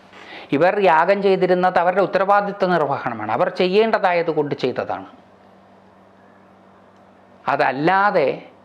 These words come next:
അവർ അടിമകളോ, ആ, മ-, ഒന്നും ആയിരുന്നില്ല. ചെയ്യേണ്ട കാര്യങ്ങൾ കൃത്യമായി ചെയ്യും, പറയേണ്ട കാര്യങ്ങൾ കൃത്യമായി പറയും. അതിൻ്റെ മുമ്പിൽ ഭയപ്പെട്ടു വഴങ്ങുന്ന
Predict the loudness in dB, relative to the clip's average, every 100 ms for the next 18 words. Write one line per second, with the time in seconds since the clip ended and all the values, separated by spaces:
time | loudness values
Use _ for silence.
0 | _ -4 -2 0 0 0 0 2 2 2
1 | 0 -8 -20 _ _ _ _ _ -14 -2
2 | 0 2 2 2 2 2 0 0 -2 0
3 | 0 0 -2 -4 -4 -4 -4 -6 -8 -12
4 | -16 -20 _ _ _ -8 -4 0 2 2
5 | 0 0 0 0 0 0 -2 0 0 0
6 | -2 -2 -2 0 -2 -6 -20 -20 _ -8
7 | -6 -2 -2 -2 -4 -4 -4 -6 -4 -6
8 | -4 -2 0 0 -2 -6 -12 -16 -6 -4
9 | -4 -8 -8 -4 -4 -2 -2 -2 0 -2
10 | -4 -14 -12 -4 -2 0 -2 -4 -4 -4
11 | -2 0 0 0 -4 -2 -2 0 -2